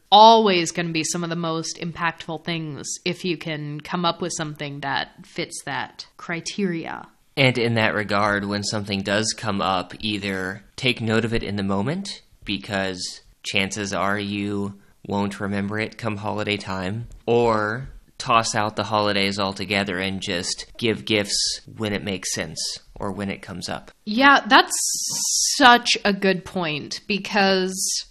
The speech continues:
Speaker 1: what you've done with a couple of the greatest gifts you've given me could be applied to holidays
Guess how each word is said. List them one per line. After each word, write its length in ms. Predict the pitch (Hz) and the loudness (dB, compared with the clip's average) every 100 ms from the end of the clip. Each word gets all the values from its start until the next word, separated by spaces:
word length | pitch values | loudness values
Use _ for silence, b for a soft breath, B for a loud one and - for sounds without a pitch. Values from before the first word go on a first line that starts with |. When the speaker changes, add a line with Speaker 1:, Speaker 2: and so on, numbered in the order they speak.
| - | -2
Speaker 1:
what 300 | 202 240 233 | 6 6 8
you've 480 | 277 349 226 196 - | 6 6 2 -6 6
done 480 | 226 220 208 185 | 8 8 6 2
with 180 | 180 185 | 0 -2
a 60 | 190 | -4
couple 680 | - 202 196 202 190 180 - | -2 0 0 0 0 -2 0
of 440 | 175 175 170 - - | 0 -2 -6 -14 -8
the 640 | 190 175 170 175 170 151 175 | -4 -2 -2 -2 -4 -6 -8
greatest 500 | 185 180 170 170 - | -2 0 0 -2 -2
gifts 240 | 180 175 | -2 -2
you've 220 | 190 165 175 | -2 -2 -2
given 340 | 170 170 165 | -2 0 0
me 520 | 156 143 143 - - _ - | -2 -2 -4 -6 -10 _ -2
could 840 | - - 294 359 370 349 254 214 | 2 4 10 12 12 10 8 4
be 200 | 190 202 | 2 4
applied 500 | 180 185 196 175 170 | 4 2 2 2 0
to 140 | 165 170 | -4 -4
holidays 760 | 165 160 165 160 151 131 165 | -2 -2 -4 -4 -4 -4 -6